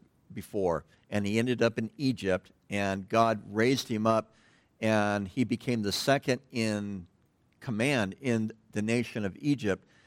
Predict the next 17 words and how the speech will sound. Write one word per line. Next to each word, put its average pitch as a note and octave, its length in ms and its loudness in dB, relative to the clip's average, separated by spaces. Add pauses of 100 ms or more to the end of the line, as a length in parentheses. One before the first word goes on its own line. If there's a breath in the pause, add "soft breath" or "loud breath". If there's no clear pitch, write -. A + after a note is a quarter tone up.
(300 soft breath)
and G#2 480 2
he G#2+ 220 -6
saved A#2 680 2 (1040)
the A2+ 100 -2
nation A2 400 0
of G2 120 -8
Egypt G2+ 340 -2
because A2 320 -2
of G#2+ 120 0
the G2+ 80 2
seven A#2 340 0
years A2+ 240 2
of G2 100 -2
famine A2+ 400 0
that G2 140 -2
he G#2+ 140 -2
was G2 300 -6